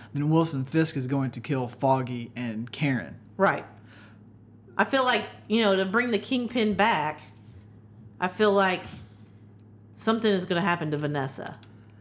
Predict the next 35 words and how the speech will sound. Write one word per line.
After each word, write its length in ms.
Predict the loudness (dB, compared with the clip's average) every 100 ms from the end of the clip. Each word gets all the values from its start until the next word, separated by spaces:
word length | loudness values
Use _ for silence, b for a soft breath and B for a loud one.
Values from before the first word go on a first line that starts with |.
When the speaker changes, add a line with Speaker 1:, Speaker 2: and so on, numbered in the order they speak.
| -6
Speaker 1:
Yeah. 240 | 6 8 10
Speaker 2:
And 120 | 8
then, 220 | 4 2 2
and 200 | 2 4
then 200 | 4 4
that's 260 | 2 0
when 200 | 0 2
you're 120 | 2 2
gonna 220 | 0 0
get 380 | 2 2 0 -6 2
full 300 | 6 6 4
on, 440 | 2 0 0 -2 B B 0
"I 160 | 2
don't 180 | 2 0
care 240 | -2 0 2
about 260 | 2 0
anything" 560 | 0 -2 -4 -4 -4 -6
kind 260 | -4 -2
of 320 | -2 -4 -6 -14 B B B -2
Wilson 440 | -2 -2 -6 -8 -6
Fisk. 480 | -4 -4 -6 -10 -16 B B B B B
Speaker 1:
I 100 | 6
know, 160 | 6 4
but 100 | 6
I, 40 | 6 6 2 0 -2 -16 -20 -20 -20 -20 -20 -20 -20 -6
I, 60 | 2
I 40 |
don't 220 | 4 4 2
want 260 | 0 -2 -4
a 420 | -4 -4 -6 -8 B B B B B -20 -20 -20
fourth 400 | 0 4 4 2
season 720 | -4 2 4 4 2 -2 -6 -10 -20 -20 -8
of 500 | -4 -4 -4 -8 -16 -20 -20 -20 -20 -16 -8
Bullseye 640 | -2 0 2 0 0 0
and 340 | -2 -4 -6